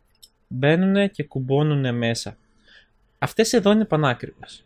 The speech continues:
Έχουνε οι τρεις ή πέντε ή έξι ευρώ. Οπότε καταλαβαίνετε, ε, αλλά η διάρκεια τους είναι τρομερή, βγάζουνε πάρα πολύ καιρό. Γενικά, όμως, επειδή σας ξαναλέω ότι προσπάθησα, θέλω να μεγαλώσω τη διάρκεια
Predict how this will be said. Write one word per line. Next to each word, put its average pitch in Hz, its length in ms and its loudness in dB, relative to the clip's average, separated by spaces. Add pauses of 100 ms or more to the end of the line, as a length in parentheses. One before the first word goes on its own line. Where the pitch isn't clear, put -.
(140)
Έχουνε 160 480 0
οι 123 240 -4 (180)
τρεις 185 540 -2 (220)
ή 147 160 -6
πέντε 160 360 0
ή 139 180 0
έξι 143 260 -6
ευρώ. 120 320 -6 (580)
Οπότε 220 320 -4
καταλαβαίνετε, 180 560 0
ε, - 100 -8 (220)
αλλά 131 220 0
η 127 40 0
διάρκεια 147 460 0
τους - 220 -8
είναι 175 140 -6
τρομερή, 123 560 -2
βγάζουνε 139 520 -2
πάρα 123 280 0
πολύ 113 180 -4
καιρό. 104 360 -6 (500)
Γενικά, 165 640 2
όμως, 180 420 0
επειδή 143 400 -2
σας - 200 -6
ξαναλέω 135 760 0
ότι 113 880 -6
προσπάθησα, 127 840 -4
θέλω 139 200 -4
να 151 100 -2
μεγαλώσω 127 580 0
τη 127 120 -4
διάρκεια 120 680 0